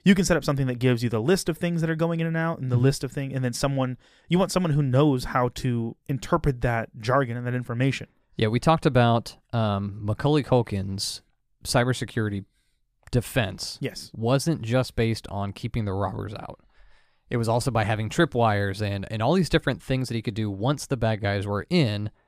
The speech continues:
Speaker 2: that would slow them from being able to reach their goal and would certainly keep Macaulay Culkin in the know on what was going on.
Speaker 1: Yeah.
Speaker 2: So when we talk about these vulnerabilities, that's how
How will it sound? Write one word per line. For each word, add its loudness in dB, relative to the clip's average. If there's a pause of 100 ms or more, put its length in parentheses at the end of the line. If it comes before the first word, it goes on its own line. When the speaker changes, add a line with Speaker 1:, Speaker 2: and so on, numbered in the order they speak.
Speaker 2:
that -2
would -10
slow 6
them 4
from 0
being 2
able 2
to -2
reach -2
their 2
goal 0
and -6
would -4
certainly 0 (340)
keep 0
Macaulay 2
Culkin 0
in 4
the 6
know 2 (160)
on -2
what 0
was -6
going -6
on. -10 (220)
Speaker 1:
Yeah. 0 (1400)
Speaker 2:
So 6
when 2
we 2
talk 0
about 4
these 2
vulnerabilities, 2
that's 0
how 2